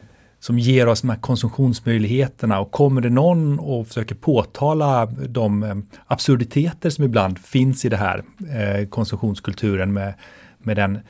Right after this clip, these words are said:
plikt som finns att, att konsumera i ett visst tempo och så där, så, så blir vi ofta sura på de som påtalar det här.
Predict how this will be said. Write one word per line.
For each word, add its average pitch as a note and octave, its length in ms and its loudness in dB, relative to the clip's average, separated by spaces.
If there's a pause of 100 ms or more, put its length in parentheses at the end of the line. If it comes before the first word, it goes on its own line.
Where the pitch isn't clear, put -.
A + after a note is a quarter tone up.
(200)
plikt - 480 -4
som G2+ 200 -2
finns G2+ 300 -4
att, F#2 160 -8
att - 140 -6
konsumera G#2 540 -2
i F#2+ 40 -4
ett F#2 100 -10
visst G2 220 -6
tempo F#2+ 360 -6
och G#2+ 80 -10
så - 100 -10
där, F2+ 140 -6
så, G#2+ 160 -10 (240)
så - 100 -6
blir B2 140 6
vi B2+ 80 4
ofta A#2 260 0
sura B2 480 0
på C#3+ 100 -4
de G#2+ 120 2
som G#2 140 -4
påtalar G2+ 360 -8
det G#2 60 -8
här. G#2 180 -10